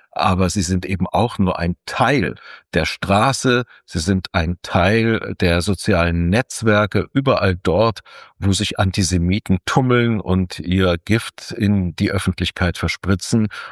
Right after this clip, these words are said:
Und davon sind eben auch K-Z-Gedenkstätten leider nicht ausgenommen. Die Gedenkstätten sind ja nur ein Teil der gesamten Sphäre. Das, was Sie in den Gästebüchern an Einträgen lesen,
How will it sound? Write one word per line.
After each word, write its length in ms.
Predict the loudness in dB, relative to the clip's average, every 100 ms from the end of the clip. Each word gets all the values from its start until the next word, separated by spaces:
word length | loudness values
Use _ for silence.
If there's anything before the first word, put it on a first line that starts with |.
| -10
Und 380 | 0 2 0 0
davon 340 | 0 2 0 2
sind 260 | 0 0
eben 200 | -2 -2
auch 260 | -2 -4 -2
K-Z-Gedenkstätten 1300 | -4 0 -4 -2 -2 0 -2 -4 -4 -4 0 0
leider 400 | 0 0 0 0
nicht 200 | -2 -2
ausgenommen. 640 | -4 -4 -4 -4 -4 -6 -10 _ _ _ _ _ _ _ -6
Die 140 | -4
Gedenkstätten 720 | -4 0 0 -2 -2 -2 -2
sind 240 | -2 -2 0
ja 80 | 0
nur 240 | 0 0
ein 160 | -2 -2
Teil 260 | 0 0
der 120 | 0
gesamten 500 | -2 0 0 0 -4
Sphäre. 580 | -6 -2 0 0 0 -4 -2
Das, 280 | -2 -2 -2
was 160 | -2
Sie 120 | 0
in 140 | -2 0
den 180 | -2 -4 -4
Gästebüchern 880 | -2 -2 -2 -4 0 0 0 -2 -2
an 160 | -4 -2
Einträgen 580 | 0 -2 0 0 0
lesen, 440 | 0 0 0 -2